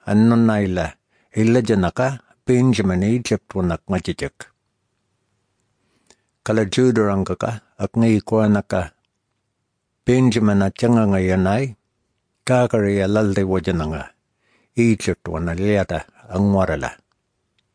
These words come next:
Unda po ganun na liyata Egypt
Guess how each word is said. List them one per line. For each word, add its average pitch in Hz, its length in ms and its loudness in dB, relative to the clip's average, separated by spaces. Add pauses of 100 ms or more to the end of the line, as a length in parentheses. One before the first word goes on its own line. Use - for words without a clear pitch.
(1080)
Unda 117 340 0
po 127 140 -4
ganun 113 480 4
na 101 320 0
liyata 117 400 0
Egypt 110 480 -2